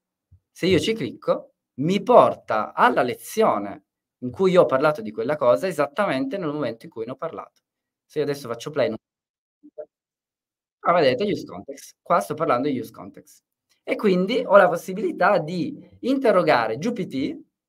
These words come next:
chat G P T, questa è chat, questa è la versione chat di G P T, che ha mille volti, come vedremo, e posso chiedergli appunto qualcosa e attendere, risponderà sempre solo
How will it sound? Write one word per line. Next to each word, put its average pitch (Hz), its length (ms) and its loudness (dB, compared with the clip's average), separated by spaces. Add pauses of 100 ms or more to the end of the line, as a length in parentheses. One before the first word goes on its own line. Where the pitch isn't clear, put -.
(140)
chat 175 200 0
G 113 120 -14
P 117 100 -16
T, 110 140 -18
questa 101 240 -18
è - 20 -20
chat, - 200 -18
questa 135 240 -2
è 127 40 0
la 123 60 -2
versione 123 240 -6
chat 107 320 -4
di 107 100 -16
G 110 140 -18
P 110 120 -20
T, 147 240 -12 (400)
che 107 120 -16
ha - 20 -8
mille 123 300 -2
volti, 104 400 -6
come 113 160 -14
vedremo, 294 260 -8 (560)
e 254 140 4
posso 247 340 4
chiedergli 175 400 4
appunto 143 1000 4
qualcosa 175 640 2
e 165 340 6 (960)
attendere, 135 960 0
risponderà 139 560 -4
sempre 151 920 -4 (180)
solo 135 720 -2